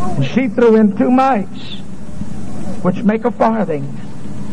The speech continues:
And he called unto him his disciples, and said unto them, Verily I say unto you, that this poor widow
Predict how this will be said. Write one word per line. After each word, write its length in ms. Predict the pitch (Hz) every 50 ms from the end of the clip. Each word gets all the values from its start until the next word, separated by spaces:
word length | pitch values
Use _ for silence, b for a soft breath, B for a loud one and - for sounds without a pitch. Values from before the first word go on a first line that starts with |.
| - - - - - - - - - - - - - 202 - - - - - 98 - - 95 98 101 - - 98 - - - - - - - - - - -
And 180 | - 480 523
he 80 | 523 494 494 -
called 440 | - 880 988 1017 960 906 - - -
unto 180 | 762 370 - -
him 320 | - 330 740 698 359 349
his 100 | 330 311
disciples, 680 | - 302 233 - - 330 320 330 320 - 262 247 202
and 140 | 202 220 208 214 -
said 160 | - 320 294
unto 200 | 277 254 233 226
them, 500 | 208 220 240 269 294 330 370 370 349 - - - - - - - - - - - - - - - - - - - - -
Verily 340 | - - 311 320 320 320 320
I 180 | 320 320 330 - - -
say 180 | - 392 403 392
unto 160 | 403 403 392
you, 520 | 370 381 370 339 294 240 202 175 - - - - - - - - - - - - - - - - - - - - - - - - - - - - - 202 -
that 160 | 170 175 - -
this 160 | 185 240 254 - - - - -
poor 240 | - - 320 320 311
widow 500 | 311 277 233 180 - - - - -